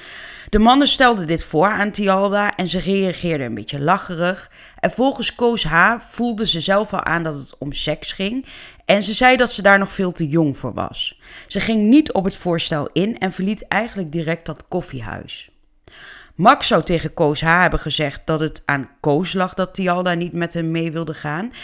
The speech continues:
En hij stelde voor dat hij zelf achter dat meisje aanging om haar alsnog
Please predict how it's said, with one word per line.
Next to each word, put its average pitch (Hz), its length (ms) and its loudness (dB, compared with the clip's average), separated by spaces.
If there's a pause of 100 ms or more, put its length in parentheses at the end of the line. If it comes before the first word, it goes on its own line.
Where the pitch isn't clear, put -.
(180)
En 208 180 2
hij 233 220 4
stelde 233 420 2
voor 226 300 2
dat 208 140 0
hij 165 240 0
zelf 233 380 2
achter - 320 -6
dat 139 160 -8
meisje 135 400 -6
aanging 220 760 2 (300)
om 208 160 2
haar 190 260 4
alsnog 185 540 -2